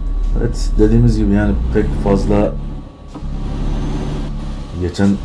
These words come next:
bir nokta otuz sekizdeki gibi bir değişiklik yok. Ama ona rağmen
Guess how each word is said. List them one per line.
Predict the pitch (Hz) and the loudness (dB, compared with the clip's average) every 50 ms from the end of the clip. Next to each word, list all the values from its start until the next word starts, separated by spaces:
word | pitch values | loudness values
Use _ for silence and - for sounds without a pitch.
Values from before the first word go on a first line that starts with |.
| - 95 92 | -2 -2 0
bir | 98 95 92 | 0 2 2
nokta | 98 95 92 - - | 2 0 0 0 0
otuz | 98 90 - - | -2 -2 -2 -4
sekizdeki | - 95 90 92 98 92 95 90 - 101 98 | -6 -4 -4 -2 -2 -2 -2 -2 -2 -2 -2
gibi | 95 95 92 98 95 - - - | 0 0 0 0 0 -2 -2 -2
bir | 98 95 87 | -2 0 2
değişiklik | 90 92 92 90 - - - - - - | 2 2 0 0 -2 -6 -6 -4 0 2
yok. | 101 107 117 - - - - - - - - - - - - - - - - - - - - - - - - - - - - - - - - - - - - - | 4 4 4 4 0 -4 -4 -4 -4 -4 -4 -6 -6 -8 -10 -10 -12 -14 -18 -20 -20 -20 -20 -20 -20 -20 -20 -20 -20 -20 -20 -20 -20 -18 -18 -18 -18 -16 -10 -6
Ama | 95 95 92 92 | -4 -2 0 2
ona | 95 95 104 104 | 2 2 2 2
rağmen | 98 90 87 85 92 104 | 2 2 2 0 0 0